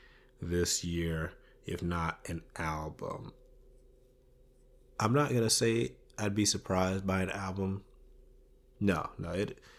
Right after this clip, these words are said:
it might be an album, 'cause, you know, obviously we haven't got anything from him since he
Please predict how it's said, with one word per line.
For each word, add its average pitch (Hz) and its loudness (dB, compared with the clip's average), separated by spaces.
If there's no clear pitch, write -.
it 90 4
might 110 6
be 90 2
an - -4
album, 82 -6
'cause, 95 -4
you 98 2
know, 82 0
obviously 95 0
we 90 2
haven't 90 0
got 87 0
anything 85 -2
from 85 -4
him 82 -2
since 87 -2
he 82 -2